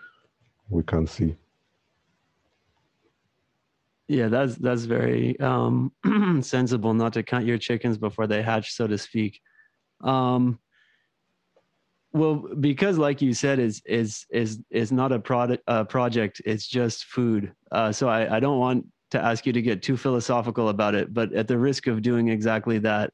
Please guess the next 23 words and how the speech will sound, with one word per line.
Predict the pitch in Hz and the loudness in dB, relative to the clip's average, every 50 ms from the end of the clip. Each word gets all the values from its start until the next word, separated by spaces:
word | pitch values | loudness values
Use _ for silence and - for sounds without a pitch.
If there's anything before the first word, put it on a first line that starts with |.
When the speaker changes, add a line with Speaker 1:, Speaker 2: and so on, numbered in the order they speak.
| _ - | _ -2
Speaker 2:
I | 104 110 113 | 0 0 2
mean, | 117 117 113 113 113 107 - 101 - - - - _ | 2 2 2 2 0 -2 -4 -8 -12 -14 -20 -20 _
<laughs> | _ - - - _ _ - | _ -20 -20 -20 _ _ -2
I | - 123 | 0 2
wonder | 127 143 160 180 175 156 | 2 2 2 2 2 2
if | 123 139 | 2 0
you | 143 127 | 0 0
can | - 135 120 | 0 0 0
comment | 104 139 131 131 135 131 117 | 0 0 2 2 2 2 2
on | 131 120 120 | 2 2 2
the | 117 | 0
fact | 104 - 120 120 117 113 - | 0 0 0 0 0 0 0
that | 123 120 110 - - | 0 0 0 0 0
you're | 120 123 123 127 | 0 2 2 2
not | 139 151 139 | 2 2 2
the | 139 123 | 0 2
only, | 67 104 123 135 139 135 131 131 131 127 120 113 - _ _ _ _ _ _ _ _ _ _ _ _ | 2 2 2 2 2 2 2 2 2 2 0 -2 -4 _ _ _ _ _ _ _ _ _ _ _ _
uh, | - 107 117 113 107 107 107 104 104 110 - _ _ _ _ _ | -2 0 2 2 2 2 0 0 -2 -4 -6 _ _ _ _ _
person | - 135 131 123 - 135 127 | -2 -2 0 0 0 2 2
of, | 123 110 101 104 - - | 2 0 -2 -4 -6 -2
of, | - 113 110 104 101 101 101 - - - _ _ _ _ _ _ _ _ | 0 0 0 0 -2 -6 -10 -14 -18 -20 _ _ _ _ _ _ _ _
you | 285 196 127 123 | -4 -2 0 2
know, | 117 113 107 104 104 - - | 2 2 2 0 0 -2 -6